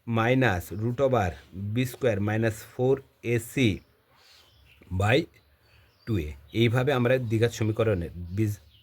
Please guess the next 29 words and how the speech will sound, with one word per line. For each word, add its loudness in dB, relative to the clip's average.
বীজ 2
নির্ণয় 2
করি। -8
কোন 0
সূত্র -6
প্রয়োগ -2
করে? 0
শ্রীধর -2
আচার্যের -4
সূত্র -4
প্রয়োগ -2
করে 0
আমরা -2
দ্বিঘাত -4
সমীকরণের -4
বীজটা -8
আমরা 0
নির্ণয় 0
করতে -8
পারি -2
এইভাবে। -6
এবার 6
লক্ষ্য 2
করো, -2
এক্স -4
সমান 0
পেয়েছি -6
মাইনাস -2
এক 2